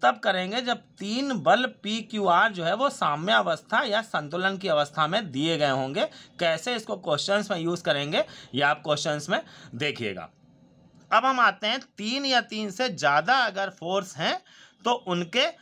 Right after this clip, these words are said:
रिजल्टेंट कैसे निकाला जाएगा उसका,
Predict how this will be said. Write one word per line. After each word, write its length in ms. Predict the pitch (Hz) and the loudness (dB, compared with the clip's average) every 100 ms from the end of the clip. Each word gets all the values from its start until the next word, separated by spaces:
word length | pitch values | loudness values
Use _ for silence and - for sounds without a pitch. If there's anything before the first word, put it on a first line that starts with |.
| - - | -20 -8
रिजल्टेंट 680 | 143 165 185 175 233 254 233 | -2 2 2 2 0 0 -2
कैसे 260 | 180 165 170 | -4 -2 -4
निकाला 380 | 160 143 143 143 | -2 0 2 2
जाएगा 320 | 143 139 147 | 2 2 2
उसका, 320 | 139 - 208 | 0 0 2